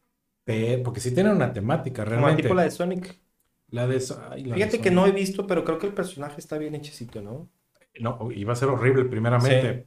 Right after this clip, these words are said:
Speaker 1: Parecía
Speaker 2: No.
Speaker 1: un Sonic con algún síndrome ahí medio raro. Y luego ya dijeron, "Oye", los cri-, los críticos que era la gente que
Speaker 2: Pidieron que
Speaker 1: vi-,
Speaker 2: lo
Speaker 1: que,
Speaker 2: cambiaran, ¿verdad?
Speaker 1: que vivió y que creció con Sonic, dijeron, "Ese no es Sonic.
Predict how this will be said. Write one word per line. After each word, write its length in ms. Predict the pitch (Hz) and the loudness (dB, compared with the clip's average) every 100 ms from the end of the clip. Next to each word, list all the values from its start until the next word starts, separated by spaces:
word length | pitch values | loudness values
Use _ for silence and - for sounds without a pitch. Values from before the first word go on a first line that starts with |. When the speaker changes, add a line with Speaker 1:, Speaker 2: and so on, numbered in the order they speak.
| _ | _
Speaker 1:
Parecía 400 | 113 110 117 127 | -4 0 4 4
Speaker 2:
No. 100 | 139 | 6
Speaker 1:
un 60 | 131 | 4
Sonic 320 | 139 143 147 | 4 4 2
con 720 | 135 120 113 107 101 98 101 107 | 2 2 2 0 -2 -4 -6 -4
algún 340 | 107 104 120 123 | -4 0 2 4
síndrome 420 | 131 123 113 107 | 2 2 0 0
ahí 140 | 110 | -2
medio 220 | 113 110 110 | -2 -4 0
raro. 280 | 127 127 - - 202 - - - - | 0 0 -4 -12 -18 -18 -20 -20 -2
Y 80 | 131 | 6
luego 160 | 127 131 | 10 10
ya 400 | 131 131 131 123 | 10 10 8 6
dijeron, 500 | 120 123 123 123 123 | 2 2 4 6 4
"Oye", 380 | 120 113 113 - _ _ | 0 -4 -8 -14 _ _
los 200 | 110 - | -12 -4
cri-, 360 | 127 127 123 - | 0 0 -2 -4
los 220 | 143 139 | 2 4
críticos 440 | 135 160 196 175 - | 4 2 2 0 2
que 80 | 156 | 4
era 200 | 139 - | 4 2
la 240 | 104 101 | -6 -8
gente 760 | - - 117 127 123 123 113 - - | -12 -2 2 2 2 0 -4 -8 -10
que 80 | 139 | -2
Speaker 2:
Pidieron 200 | 123 123 | 4 8
que 60 | 123 | 8
Speaker 1:
vi-, 0 | |
Speaker 2:
lo 60 | 131 | 8
Speaker 1:
que, 80 | 131 | 8
Speaker 2:
cambiaran, 320 | 127 123 127 | 6 6 2
¿verdad? 140 | 110 113 | 0 2
Speaker 1:
que 100 | 117 | 2
vivió 400 | 117 110 113 143 | 2 2 2 2
y 60 | |
que 140 | 170 165 | 0 -2
creció 320 | 143 131 127 | -2 0 0
con 140 | 147 | 0
Sonic, 280 | 131 139 147 | 0 0 -2
dijeron, 340 | 117 120 104 - _ _ _ | -4 -4 -6 -8 _ _ _
"Ese 200 | 156 160 | -4 0
no 100 | 143 | 0
es 80 | 127 | 0
Sonic. 400 | 135 110 92 - | 0 -2 -2 -10